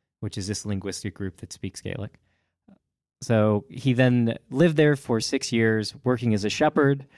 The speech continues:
And during that time, those lonely days out in the field, tending to animals, he found God and became more Christian despite being surrounded by the pagan Irish. And then,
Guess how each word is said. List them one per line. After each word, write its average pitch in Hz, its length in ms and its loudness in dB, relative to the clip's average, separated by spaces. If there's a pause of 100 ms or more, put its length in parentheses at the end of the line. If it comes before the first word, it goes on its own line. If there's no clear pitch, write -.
(420)
And 104 180 0
during 113 220 2
that 104 160 -2
time, 131 380 2
those 104 200 -2
lonely 107 240 0
days 101 240 -2
out 87 140 -2
in 92 60 -8
the 95 40 -8
field, 131 400 -2
tending 95 300 -6
to 98 100 -6
animals, 113 440 -4
he - 120 -12
found 95 320 -4
God 85 380 -10 (960)
and 113 120 0
became 104 300 -2
more 107 280 0
Christian 101 520 -6
despite 107 380 -4
being 101 200 -4
surrounded 101 420 -4
by 101 300 -4 (360)
the 113 100 -2
pagan 101 380 -2
Irish. 95 640 -6 (800)
And 107 180 0
then, 101 340 2